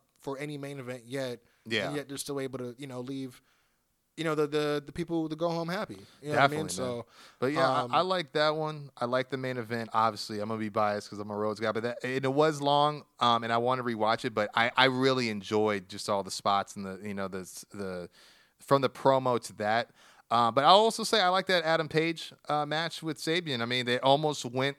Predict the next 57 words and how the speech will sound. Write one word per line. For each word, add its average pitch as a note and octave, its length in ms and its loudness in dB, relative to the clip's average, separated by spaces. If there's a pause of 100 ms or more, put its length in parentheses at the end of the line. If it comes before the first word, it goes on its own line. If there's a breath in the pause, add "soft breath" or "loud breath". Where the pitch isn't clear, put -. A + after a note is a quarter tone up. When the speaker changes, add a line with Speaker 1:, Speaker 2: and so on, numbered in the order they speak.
(100)
Speaker 2:
the B2 220 2
whole, B2+ 580 4
uh, B2 300 2
time C#3+ 340 -2
limit. B2 380 -6
It A#2 80 -6
was A2+ 180 -6
nineteen B2 400 -4
oh A#2+ 120 0
three B2 260 -6
instead A#2 260 -6
of, G#2+ 220 -6
you A#2 60 -8
know, G#2+ 200 -4
out A2+ 160 0
of A2 80 -6
the G#2 80 -10
twenty A2+ 300 -10
minute G#2+ 240 -10
time A2+ 240 -6
limit. G#2 240 -8 (400 loud breath)
And C#3 100 2
I D3+ 60 6
thought E3 180 4
it D#3+ 80 0
told E3+ 140 0
a D3 40 -2
good C#3+ 140 -2
story, C#3 360 2
especially C3+ 340 -2
with B2 100 -8
the A#2 60 -10
post A#2+ 480 -2
with A2+ 260 -6
Jericho. A2 800 2 (400 soft breath)
Um, G#2+ 420 6
you A2+ 100 -4
know, A2+ 80 4
I, A#2+ 180 6
I B2+ 100 4
thought B2+ 260 6
it, B2+ 200 2
it, A#2+ 120 -4 (160)
I C3+ 120 10
was D#3 240 2
concerned C3+ 400 0
about A#2+ 340 4
how A#2 200 6
that A2 100 4
was G#2 100 -2
gonna G#2+ 140 -4
go A2 180 2
'cause, - 320 -8 (140)
again, A#2+ 320 2
I A#2 80 4
was A#2 120 -2
like A2 140 -2